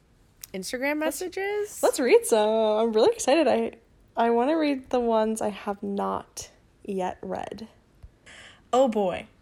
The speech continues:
Speaker 2: Had a friend with benefits who happened to be best friends with my boyfriend at the time. Interesting.
Speaker 1: Wait.
Speaker 2: Once
Speaker 1: What?
Speaker 2: what?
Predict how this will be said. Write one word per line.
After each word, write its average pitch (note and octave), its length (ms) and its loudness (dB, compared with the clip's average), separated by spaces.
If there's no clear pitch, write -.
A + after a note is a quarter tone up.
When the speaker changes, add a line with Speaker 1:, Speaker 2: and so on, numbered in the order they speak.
Speaker 2:
Had A#3 300 0
a D4+ 80 2
friend C4+ 240 -4
with C4 120 -8
benefits G#3 680 -4
who G#3+ 140 -4
happened G3+ 520 -6
to - 100 -10
be G#3 120 -4
best G3+ 300 -2
friends G3 340 -6
with G3 140 -12
my G3 140 -4
boyfriend G3 480 -6
at G3+ 100 -10
the G3 80 -10
time. G#3+ 760 -2
Interesting. G3+ 580 -8
Speaker 1:
Wait. G#3+ 360 4
Speaker 2:
Once - 840 -4
Speaker 1:
What? F3 400 -4
Speaker 2:
what? A3+ 340 -8